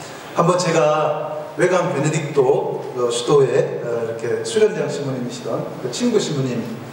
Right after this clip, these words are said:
예, 에피소드를 저한테 하나 좀 들려주셨습니다. 뭐냐면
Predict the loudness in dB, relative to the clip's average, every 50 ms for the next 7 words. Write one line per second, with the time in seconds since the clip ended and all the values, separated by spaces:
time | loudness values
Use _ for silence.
0 | -14 -14 -14 -14 -12 -12 -8 -2 0 2 2 2 2 2 2 2 2 0 0 2
1 | 2 2 4 4 4 2 2 0 0 0 0 0 0 0 0 -2 -2 -2 -2 -2
2 | 2 4 4 4 4 2 -2 -4 -4 -4 -4 -4 -4 -4 -4 -4 -4 -6 -4 0
3 | 2 4 4 4 4 4 2 2 0 0 -4 -6